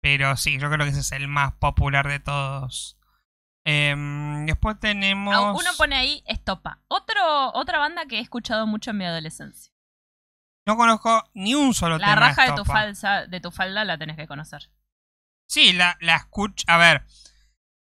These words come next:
Speaker 1: la escuché porque vos escuchaste Estopa, pero yo, aisladamente, solo, jamás escuché un tema de Estopa. Entonces
Speaker 2: Claro.
Speaker 1: es como que no puedo decir,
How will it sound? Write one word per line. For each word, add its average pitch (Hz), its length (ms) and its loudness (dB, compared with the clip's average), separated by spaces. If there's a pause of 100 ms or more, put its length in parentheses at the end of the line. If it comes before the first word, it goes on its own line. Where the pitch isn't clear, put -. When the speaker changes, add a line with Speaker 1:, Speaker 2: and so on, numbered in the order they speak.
(160)
Speaker 1:
la 160 100 0
escuché 185 440 2
porque 233 280 4
vos 196 260 4
escuchaste 170 520 -2
Estopa, 151 640 -6
pero 165 240 4 (300)
yo, 214 600 4
aisladamente, 196 960 4
solo, 240 520 2 (340)
jamás 170 380 2
escuché 165 280 -8
un 151 120 -10
tema 147 240 -8
de 135 60 -10
Estopa. 143 340 -6
Entonces 151 220 -8
Speaker 2:
Claro. 180 100 -6
Speaker 1:
es 139 40 -16
como 175 260 -6
que 151 180 -6
no 151 120 -6
puedo 170 140 -4
decir, 151 240 -4